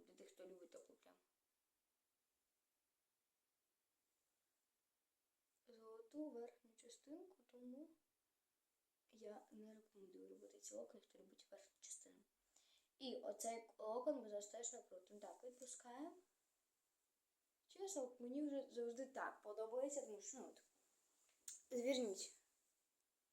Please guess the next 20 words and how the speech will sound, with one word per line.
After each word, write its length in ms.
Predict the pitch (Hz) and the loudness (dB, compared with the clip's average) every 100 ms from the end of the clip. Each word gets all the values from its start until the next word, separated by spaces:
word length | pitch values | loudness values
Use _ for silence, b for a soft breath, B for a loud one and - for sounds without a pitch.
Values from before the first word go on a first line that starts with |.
| _ _ _ _ _ | _ _ _ _ _
Уже 320 | 226 214 240 240 | -6 6 10 10
є 220 | 214 185 | 10 6
таке 340 | 190 190 190 | 2 -2 -2
щось. 420 | - - - - - _ _ b b b b b - | -4 -4 -4 -4 -10 _ _ b b b b b -2
Ну, 100 | 294 | 6
давайте 240 | 277 277 | 8 8
так, 280 | 233 185 - | 4 4 8
я 300 | 262 208 - | 10 10 6
на 100 | 240 | 2
цій 160 | 233 190 | 6 6
стороні 280 | - 202 190 | 4 0 -2
покажу 360 | - 190 202 | -4 -6 -2
з 460 | 208 214 208 190 285 - _ _ _ _ _ _ | 0 4 6 6 4 -2 _ _ _ _ _ _
отаким, 520 | 311 294 349 415 440 440 - | 0 4 4 6 4 2 2
а 280 | 214 - - | 4 4 4
на 60 | |
цій 200 | 233 311 | 2 2
без, 460 | 233 196 - - - | 6 8 12 12 12
щоб 200 | - - | 0 2
ви. 240 | 220 247 | 6 4